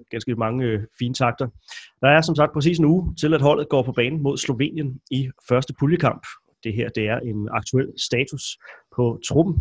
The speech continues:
I hvor god forfatning er holdet, hvilken form og hvilket niveau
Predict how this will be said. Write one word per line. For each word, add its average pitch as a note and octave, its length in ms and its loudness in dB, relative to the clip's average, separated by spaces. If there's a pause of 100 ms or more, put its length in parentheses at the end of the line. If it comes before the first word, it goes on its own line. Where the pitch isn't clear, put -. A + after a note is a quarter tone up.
(160)
I A2+ 80 -10
hvor G#2 80 -6
god B2+ 180 -6
forfatning A#2+ 480 -2
er A2+ 120 -2
holdet, C3+ 460 2 (140)
hvilken A2 320 -8
form B2 360 -2
og G#2+ 220 -6 (420)
hvilket A2 380 -4
niveau A#2 340 -4